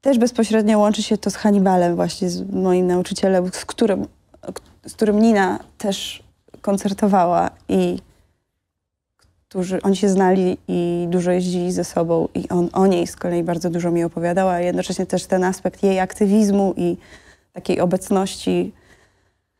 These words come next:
e, w życiu w ogóle publicznym i, mm, takiej odpowiedzialności społecznej, też to, o czym śpiewasz i kiedy. Jednocześnie totalny geniusz muzyczny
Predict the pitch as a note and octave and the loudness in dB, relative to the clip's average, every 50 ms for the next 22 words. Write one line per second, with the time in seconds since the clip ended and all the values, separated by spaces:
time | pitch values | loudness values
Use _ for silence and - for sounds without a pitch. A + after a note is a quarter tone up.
0 | _ _ _ _ _ _ _ _ _ - A#3+ A#3+ A#3 G#3 G3+ F#3+ F#3+ F#3+ F#3+ F#3+ | _ _ _ _ _ _ _ _ _ 0 2 4 4 6 6 6 4 4 4 4
1 | F#3+ F#3+ F#3+ F#3+ F#3+ G3 F#3+ F3+ D#3+ D3+ - - - F2+ D#2 D#2+ - - - - | 4 4 4 4 4 2 2 0 -2 -2 -2 -2 -4 -4 -4 -6 -8 -8 -6 -6
2 | G3 F#3 G3 F#3 G3+ G3+ - - G#3+ G3 F#3+ - - - _ _ _ - G#3 F#3+ | -2 -2 0 2 0 0 0 0 0 0 0 -2 -4 -8 _ _ _ -12 -6 0
3 | G3 A3 A#3+ G#3+ F#3+ G#3+ G#3 G3 G3 F3+ F3 F3 - - - G3 F#3 G3 F#3+ F#3+ | 2 2 2 4 4 2 2 4 4 2 2 0 -2 -2 -2 0 0 0 0 -2
4 | - - - G3 F#3 F#3 - - _ - A2+ G#2 E2 - - - - F3+ F#3 F3+ | -4 -4 -2 -2 -2 -2 -4 -6 _ -4 -2 -2 -2 -4 -4 -2 -2 0 0 0
5 | F3+ F3+ F3+ F3+ F3+ F3+ F3+ _ _ _ _ _ _ _ _ - - G3+ F#3+ F#3 | 0 0 0 0 -2 -4 -6 _ _ _ _ _ _ _ _ -16 -10 -8 -8 -6
6 | F#3 F#3 F3+ F#3 F#3 F3+ F#3+ F3 F#3+ F3+ F#3 - - G3 G3+ G#3+ F#3 A3 A3+ A#3 | -6 -6 -6 -6 -6 -4 0 2 2 2 2 2 0 2 2 4 4 4 4 6
7 | B3 C4+ B3 - - G3 - - F#3+ F#3 F3+ E3+ - - - F3+ F3 - E3+ - | 4 4 2 0 -4 -8 -2 0 2 2 2 0 -2 -4 -4 -4 -2 -4 -6 -6
8 | - - - F#3 F#3 - - G3+ F#3+ - G3 F#3+ - - G#3 F#3+ F#3 F#3 F#3+ - | -6 -4 -2 -2 -2 0 -2 -4 -2 0 -2 -2 0 0 0 2 2 0 -2 -2
9 | - G3 - - - B3 G#3 F3+ D#3+ F3+ F#3+ G3 G3 G3 _ _ _ - - _ | -4 -4 -2 0 2 2 2 2 0 0 -2 -2 -6 -8 _ _ _ -20 -20 _
10 | _ _ _ _ _ _ _ _ _ _ _ _ _ _ _ _ _ _ _ _ | _ _ _ _ _ _ _ _ _ _ _ _ _ _ _ _ _ _ _ _
11 | _ _ _ - G#3+ A#3 A#3 A#3 A#3+ - A#3+ A#3 B3+ A#3+ A#3+ A#3 - A#3+ A#3+ - | _ _ _ 0 2 4 4 4 2 2 0 0 2 2 2 4 2 0 0 2
12 | A#3+ A3+ A3+ A#3 A#3 G3+ G3 B3 A#3 A3+ A3 G#3 G3+ F#3+ F#3+ - - - - A3 | 2 4 4 4 4 4 4 2 4 4 2 2 0 0 -2 -4 -8 -4 0 2
13 | A3 A3 G#3 A#3 A3 A3+ - - G3+ G3+ G3+ G3 F#3+ F#3+ | 4 4 4 2 0 0 -4 -4 -2 0 0 0 0 0